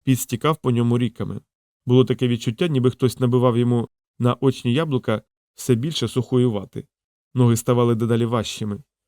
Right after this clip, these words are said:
Він сунув їх уперед, один важкий крок за іншим, у темряву та нерівні тіні зруйнованих будівель. Уночі пробігали невидимі тіні. Невидимі спостерігачі стиха мурмотіли, коли він ішов повз.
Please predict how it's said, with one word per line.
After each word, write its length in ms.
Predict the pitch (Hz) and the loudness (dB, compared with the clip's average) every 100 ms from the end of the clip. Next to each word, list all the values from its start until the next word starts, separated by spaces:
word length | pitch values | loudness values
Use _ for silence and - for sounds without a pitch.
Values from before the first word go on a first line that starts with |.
| _ | _
Він 160 | 123 120 | 0 0
сунув 300 | - 127 117 | 0 0 0
їх 140 | 117 | -2
уперед, 380 | 127 147 123 95 - _ _ _ | -2 -2 -4 -6 -14 _ _ _
один 280 | - 123 123 | -2 2 2
важкий 300 | 113 113 131 | 0 -2 -2
крок 240 | 113 117 110 | -2 -2 -2
за 120 | 139 | -2
іншим, 460 | 110 98 - 101 - _ - | -2 -4 -10 -12 -14 _ -14
у 80 | 110 | -4
темряву 460 | 151 147 120 104 - _ _ | 0 2 0 -2 -8 _ _
та 160 | - 127 | -2 0
нерівні 500 | 127 120 147 135 110 | 2 2 2 0 -2
тіні 380 | - 147 139 117 | -4 -2 -2 -2
зруйнованих 600 | 110 135 131 120 113 113 | -2 0 0 0 -2 -4
будівель. 440 | 107 110 107 104 - _ _ _ _ _ _ - | -4 -8 -10 -12 -14 _ _ _ _ _ _ 0
Уночі 360 | 131 127 - | 4 4 2
пробігали 580 | 127 117 120 113 117 113 - | 0 0 2 2 2 2 0
невидимі 440 | 123 117 120 131 | 0 2 0 -2
тіні. 380 | - 98 90 - _ _ _ _ _ _ _ _ | -6 -10 -10 -12 _ _ _ _ _ _ _ _
Невидимі 440 | 123 123 117 117 110 | 2 4 2 0 -2
спостерігачі 680 | - 113 127 117 117 - 175 | -6 -6 -2 0 0 -2 -6
стиха 440 | - 131 - 117 | -2 -2 0 -2
мурмотіли, 640 | 127 120 120 113 165 131 - _ _ | 0 0 0 -2 -2 -2 -4 _ _
коли 220 | - 120 | 0 2
він 160 | 143 165 | 0 -4
ішов 280 | - - 127 | -4 -2 -2
повз. 500 | _ 92 - - | _ -14 -14 -20